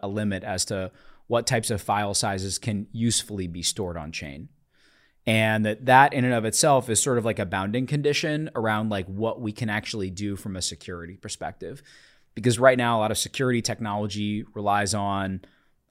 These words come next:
a lot of information flowing across a system. And it was this moment where I think,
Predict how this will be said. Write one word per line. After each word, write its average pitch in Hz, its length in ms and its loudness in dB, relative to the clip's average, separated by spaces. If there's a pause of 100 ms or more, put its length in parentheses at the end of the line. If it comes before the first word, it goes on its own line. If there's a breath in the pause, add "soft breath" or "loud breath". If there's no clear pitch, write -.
a 107 80 2
lot 110 240 4
of 92 80 -6
information 95 580 -6
flowing 90 460 -10
across 85 420 -8
a 80 60 -12
system. 87 560 -12 (520 soft breath)
And 110 560 2
it 117 200 2
was 107 500 0
this 107 240 -2
moment 131 600 4
where 101 680 -2
I 107 60 -4
think, 104 540 -6